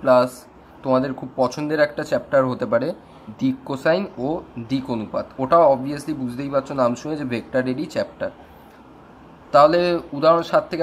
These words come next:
আজকে শুরু করে দিই, কারণ ওখানেও আজকে উদাহরণ করাবো না, মানে ওই পরের চ্যাপ্টারে। আজকে just ওই কনসেপ্টগুলো বুঝিয়ে দেবো,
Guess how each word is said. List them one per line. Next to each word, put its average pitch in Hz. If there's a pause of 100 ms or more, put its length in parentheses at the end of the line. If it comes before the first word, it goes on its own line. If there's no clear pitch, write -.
আজকে 165 (160)
শুরু 151
করে 160
দিই, 180 (100)
কারণ 131 (200)
ওখানেও 151 (440)
আজকে 131 (180)
উদাহরণ 143 (100)
করাবো 131
না, 117
মানে 117
ওই 127 (140)
পরের 127
চ্যাপ্টারে। 117 (480)
আজকে - (100)
just 143
ওই 131
কনসেপ্টগুলো 123 (100)
বুঝিয়ে 127
দেবো, 151